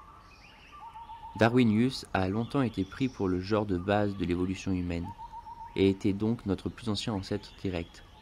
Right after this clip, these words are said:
Mais il y a eu un contre-coup immédiat de la part de la communauté scientifique. Beaucoup ont fini par s'apercevoir qu'il appartenait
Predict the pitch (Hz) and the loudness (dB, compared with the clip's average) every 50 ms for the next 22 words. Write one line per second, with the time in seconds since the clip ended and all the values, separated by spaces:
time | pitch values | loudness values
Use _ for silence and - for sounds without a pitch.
0 | - - - - - - - - - - - - - - - - - - 113 120 | -20 -20 -20 -20 -20 -20 -20 -20 -20 -20 -20 -20 -20 -20 -20 -10 -2 2 4 4
1 | 123 117 110 104 107 110 110 113 123 120 95 - - 123 120 - - 98 95 - | 6 4 4 2 4 4 4 4 4 2 2 0 0 -2 -2 -2 -2 -2 0 2
2 | 123 120 107 95 90 90 95 - 101 107 107 87 85 85 - 110 107 104 98 82 | 4 4 4 4 4 2 2 0 0 2 2 2 2 2 0 -2 0 0 2 0
3 | 87 85 - 98 95 92 90 92 - - 104 - - 113 - - - 90 - - | 0 0 -2 -2 0 0 -2 -2 -4 -8 -8 -4 -4 -4 -4 -4 -8 -8 -4 -4
4 | 90 87 - - - - - - - - - - - - 107 110 110 - 160 160 | -4 -4 -6 -10 -20 -20 -20 -20 -20 -20 -20 -20 -8 0 0 0 2 4 2 0
5 | - - - 104 104 - - 107 113 123 - 95 90 - - 110 - 123 117 - | 2 0 -2 -4 -2 -2 0 0 0 2 2 0 0 0 -2 -2 0 0 -2 -2
6 | - - 98 107 110 117 123 135 - - 101 98 101 98 104 110 - - - 95 | -2 -2 0 2 2 2 0 -2 -4 -2 0 0 0 2 0 -2 0 0 0 0
7 | 98 107 120 123 | 2 2 0 0